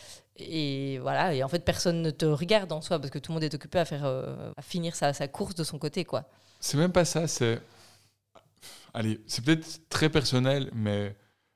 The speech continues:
Speaker 2: j'avais pas envie que ça finisse, moi. J'avais envie de con-,
Speaker 1: Ah oui.
Speaker 2: j'avais, j'aurais eu envie que ça continue, quoi, et que de, et le premier truc que je me suis dit,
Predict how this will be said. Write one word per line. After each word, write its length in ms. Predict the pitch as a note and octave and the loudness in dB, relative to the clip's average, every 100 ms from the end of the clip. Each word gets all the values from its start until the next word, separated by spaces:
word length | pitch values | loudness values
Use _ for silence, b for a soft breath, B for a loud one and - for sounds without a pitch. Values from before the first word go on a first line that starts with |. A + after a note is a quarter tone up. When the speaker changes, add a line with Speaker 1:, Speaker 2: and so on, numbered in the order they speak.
| - | 0
Speaker 2:
j'avais 240 | A#2+ B2+ | 6 6
pas 100 | E3 | 8
envie 160 | F#3 F3+ | 6 6
que 60 | |
ça 80 | C#3+ | 0
finisse, 380 | - D3+ F#3+ - | 0 0 0 -2
moi. 280 | G2+ G#2 _ _ | -4 -6 _ _
J'avais 240 | B2 B2 | 4 8
envie 240 | C3+ C3+ D#3+ | 8 6 0
de 80 | - | -2
con-, 140 | C#3+ | 0
Speaker 1:
Ah 80 | F#3+ | 0
oui. 120 | F#3+ | 2
Speaker 2:
j'avais, 300 | C3+ C3+ D3+ - B B | 4 6 4 0 B B
j'aurais 300 | A2+ C3 C3+ | 4 4 6
eu 120 | D3+ | 4
envie 240 | C#3 C#3+ F#3+ | 4 2 0
que 60 | |
ça 100 | B2+ | -2
continue, 600 | - - C#3+ C3 D3 E3 | -4 -2 -2 -2 -2 -2
quoi, 260 | C#3 A2 G2+ | -2 -2 0
et 80 | G#2 | -4
que 60 | |
de, 180 | G#2+ A2 G#2+ _ _ _ B B B | -4 -4 -6 _ _ _ B B B
et 80 | B2+ | 0
le 100 | A#2+ | 2
premier 360 | - D#3 D#3 | 4 4 4
truc 320 | D3 D#3+ D3 | 2 -2 -4
que 100 | - | -2
je 100 | A2+ | 0
me 60 | A#2+ | 0
suis 180 | A2 B2 | 0 -2
dit, 280 | B2+ D3+ | -2 -4